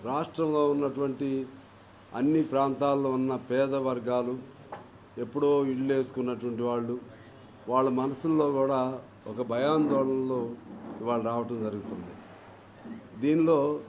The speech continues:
ఎక్కడో లైన్ తప్పింది, మిస్ఫైర్ అయింది.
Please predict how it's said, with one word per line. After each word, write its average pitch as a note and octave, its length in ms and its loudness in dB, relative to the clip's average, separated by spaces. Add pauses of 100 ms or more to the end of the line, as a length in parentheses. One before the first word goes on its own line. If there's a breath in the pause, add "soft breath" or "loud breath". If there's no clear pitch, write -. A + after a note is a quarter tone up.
(160)
ఎక్కడో E3 600 4 (680)
లైన్ D3 340 2
తప్పింది, A2+ 460 -2 (840)
మిస్ఫైర్ D3+ 440 4
అయింది. G#2 380 -2